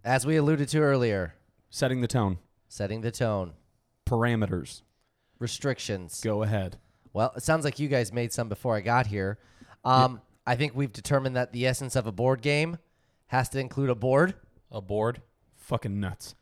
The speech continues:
Speaker 2: <laughs>
Speaker 1: Multiple pieces.
Speaker 3: Multiple pieces.
Speaker 2: You crazy son of a bitch, I'm in.
Speaker 1: <laughs>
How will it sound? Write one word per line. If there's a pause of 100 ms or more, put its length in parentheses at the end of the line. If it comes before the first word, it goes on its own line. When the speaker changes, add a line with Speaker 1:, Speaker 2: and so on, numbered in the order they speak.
Speaker 2:
<laughs>
Speaker 1:
Multiple
pieces.
Speaker 3:
Multiple
pieces. (1000)
Speaker 2:
You
crazy
son
of
a
bitch,
I'm
in.
Speaker 1:
<laughs>